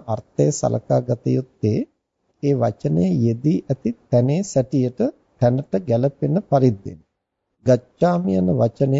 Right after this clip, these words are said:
බෙහෙවින් යෙදෙන්නේ තැනකින් තැනකට යාම නැමැති අර්ථය දැක්වීම. සරණ සමාදානයේ එබඳු යාමක් නොවන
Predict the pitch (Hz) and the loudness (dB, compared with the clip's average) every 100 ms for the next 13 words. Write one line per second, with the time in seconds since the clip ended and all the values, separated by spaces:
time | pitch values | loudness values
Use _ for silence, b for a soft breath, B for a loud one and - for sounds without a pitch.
0 | 185 131 120 143 165 175 175 120 117 143 | -2 -2 0 0 -2 -2 0 -2 2 0
1 | 135 107 120 - 120 123 139 170 160 - | 2 0 -2 0 2 2 0 -2 -2 2
2 | 117 120 147 170 139 113 120 139 160 165 | 2 2 -2 -2 0 0 2 2 0 -2
3 | 151 139 135 - - 131 - 131 165 131 | 0 -2 -2 -4 -2 -4 -2 -2 2 2
4 | 120 - 104 95 _ _ _ _ _ _ | 2 -4 -6 -8 _ _ _ _ _ _
5 | _ _ - 127 147 190 - 165 156 139 | _ _ -2 0 2 0 -2 0 0 0
6 | 135 127 123 190 127 117 135 151 190 120 | 2 2 2 0 -2 0 0 0 -2 0
7 | 120 131 143 151 - 104 110 151 | 0 0 -2 -6 -4 -2 0 0